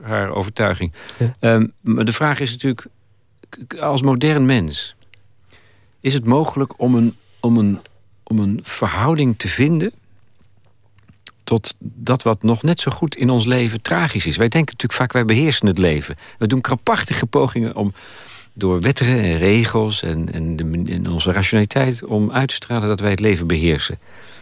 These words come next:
Speaker 1: Jij zegt, er is een fundamentele categorie daaronder, namelijk die van de tragische, waarbij dat juist volkomen, eh, belachelijk wordt gemaakt. En is het, is het mo-, mogelijk om, om er een verhouding toe te vinden tot die, tot die tragische kant van ons bestaan?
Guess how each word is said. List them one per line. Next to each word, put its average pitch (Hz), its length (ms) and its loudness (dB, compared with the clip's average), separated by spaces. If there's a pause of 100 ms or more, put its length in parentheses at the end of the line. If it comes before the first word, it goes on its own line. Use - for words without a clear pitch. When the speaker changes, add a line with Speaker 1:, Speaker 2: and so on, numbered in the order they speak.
(600)
Speaker 1:
Jij 107 160 2
zegt, 87 240 -2
er 85 60 -2
is 87 120 2
een 80 260 0 (680)
fundamentele 95 560 0
categorie 87 380 -2
daaronder, 87 560 0
namelijk 85 340 0
die 82 120 -2
van 85 80 -2
de 78 100 -6
tragische, 87 640 -2
waarbij 85 240 -2
dat 80 140 -4
juist 80 340 -4
volkomen, 85 640 0
eh, 78 60 -4
belachelijk 87 440 -6
wordt 82 160 -8
gemaakt. 80 420 -8
En 76 180 -10 (680)
is 135 160 2
het, 139 120 0
is 156 100 2
het 139 140 0
mo-, 165 260 4 (300)
mogelijk 131 540 0
om, 147 220 0
om 160 160 0
er 127 120 0
een 110 160 2
verhouding 123 580 0
toe 92 120 -4
te - 120 -8
vinden 82 360 -2
tot 127 180 -2
die, 113 180 0 (640)
tot 117 160 0
die 104 140 -2
tragische 147 680 0
kant 131 300 0
van 92 140 -6
ons 85 180 -4
bestaan? 62 500 -6